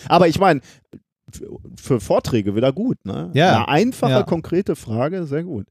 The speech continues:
Speaker 1: Viertens, wir personalisieren, wir sind authentisch. Das
Speaker 2: Ja.
Speaker 1: kann man uns nicht vorwerfen. Fünftens, wir setzen kein Wissen voraus. Sechstens, wir setzen keine Motivation <laughs> voraus.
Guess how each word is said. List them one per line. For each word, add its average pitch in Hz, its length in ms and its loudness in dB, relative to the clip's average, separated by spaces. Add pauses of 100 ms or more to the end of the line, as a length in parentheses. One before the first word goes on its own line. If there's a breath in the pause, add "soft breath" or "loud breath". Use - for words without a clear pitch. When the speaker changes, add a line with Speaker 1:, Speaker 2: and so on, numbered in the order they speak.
(500 loud breath)
Speaker 1:
Viertens, 226 640 2
wir 160 140 4
personalisieren, 160 1120 2 (220)
wir 117 100 0
sind 135 160 -2
authentisch. 131 800 -2 (240)
Das 113 240 -6
Speaker 2:
Ja. 101 200 -2
Speaker 1:
kann 120 120 2
man 120 100 2
uns - 320 -4
nicht 123 160 -6
vorwerfen. 151 680 0 (540 loud breath)
Fünftens, 233 720 0 (160)
wir 147 160 4
setzen 170 360 2
kein 156 260 2
Wissen 147 260 0
voraus. 117 720 -2 (960)
Sechstens, 160 640 0
wir 135 60 0
setzen 156 360 0
keine 143 240 2
Motivation 135 840 0
<laughs> - 0 -
voraus. - 720 2